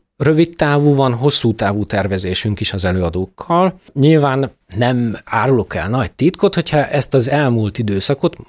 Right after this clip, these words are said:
adott esetben az egész kétezer-húszas évet egyfajta lenyomat képezésre használták az előadók nagy része, tehát lemezek készülnek. Ebből a szempontból itt is napvilágot fog látni.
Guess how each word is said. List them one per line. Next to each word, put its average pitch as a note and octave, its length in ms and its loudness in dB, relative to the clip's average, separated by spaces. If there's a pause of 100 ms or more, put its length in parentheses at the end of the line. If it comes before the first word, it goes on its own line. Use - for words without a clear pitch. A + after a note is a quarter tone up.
(140)
adott A#2+ 320 2
esetben G2 320 -4
az G2+ 140 -2
egész F2+ 380 -4
kétezer-húszas G#2 840 -4
évet A2 580 0 (140)
egyfajta C3+ 500 0
lenyomat C3 600 4 (340)
képezésre G2+ 840 2
használták G2+ 680 -2
az G2+ 100 -2
előadók F#2+ 520 -2
nagy G2+ 180 -4
része, A2 420 0 (180)
tehát - 180 -4
lemezek D#2+ 440 0
készülnek. A#2+ 720 -2 (200)
Ebből G#2 220 0
a G2+ 60 2
szempontból A2+ 1000 2
itt - 100 -14
is F#2 100 -4
napvilágot F2 640 -2
fog D2+ 200 -6
látni. B2 580 -2